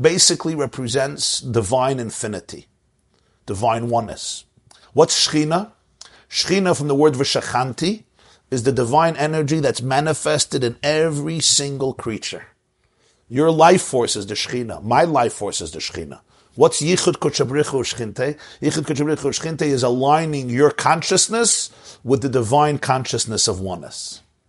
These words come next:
And that's why every mitzvah is Yichud Kodesh Baruch Hu Shechinte. It's the alignment of my consciousness, my life force, my identity, my personality,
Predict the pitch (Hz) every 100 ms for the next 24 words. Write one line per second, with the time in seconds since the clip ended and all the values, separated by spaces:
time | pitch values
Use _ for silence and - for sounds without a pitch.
0 | _ _ _ _ _ _ _ _ _ -
1 | 127 151 160 - 175 147 160 165 180 214
2 | - 160 160 123 139 202 202 190 180 -
3 | 160 - 143 175 190 165 147 147 - 147
4 | 113 95 - _ _ _ _ _ 127 -
5 | 143 135 139 160 196 185 131 98 - -
6 | - _ _ - 117 131 139 139 - 135
7 | 127 151 - 175 156 143 123 120 123 131
8 | 135 - - 156 160 208 - - 127 120
9 | 110 87 135 139 160 165 185 165 123 117
10 | 117 123 120 117 127 151 180